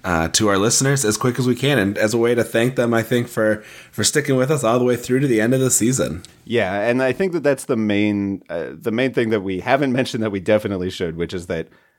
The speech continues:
Speaker 2: wow, I really appreciate everybody who's listened, who's interacted with us, who's followed us on Twitter, who takes the time to let us know that they've appreciated the show or that they, that they are a listener. It's been a,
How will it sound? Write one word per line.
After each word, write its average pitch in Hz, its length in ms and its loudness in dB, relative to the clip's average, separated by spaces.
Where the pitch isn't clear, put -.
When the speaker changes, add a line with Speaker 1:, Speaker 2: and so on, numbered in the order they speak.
Speaker 2:
wow, 101 240 2
I 90 80 0
really 117 340 2
appreciate 90 480 -2
everybody 80 440 -4
who's 85 280 -6
listened, 98 440 0
who's 87 400 -6
interacted 95 520 0
with 92 140 0
us, 95 200 2
who's 92 120 -4
followed 95 340 0
us 90 140 -6
on 87 100 -8
Twitter, 98 460 0
who 90 260 -2
takes 135 280 2
the 151 120 2
time 117 440 2
to 101 600 2
let 101 220 2
us 104 240 2
know 98 300 2
that 90 180 0
they've 90 200 2
appreciated 107 640 0
the 104 80 0
show 104 280 0
or 107 120 4
that 90 160 -2
they, 85 240 -2
that 104 120 2
they 87 120 0
are 95 180 2
a 113 60 4
listener. 110 580 0
It's - 200 -4
been 165 200 2
a, 156 320 4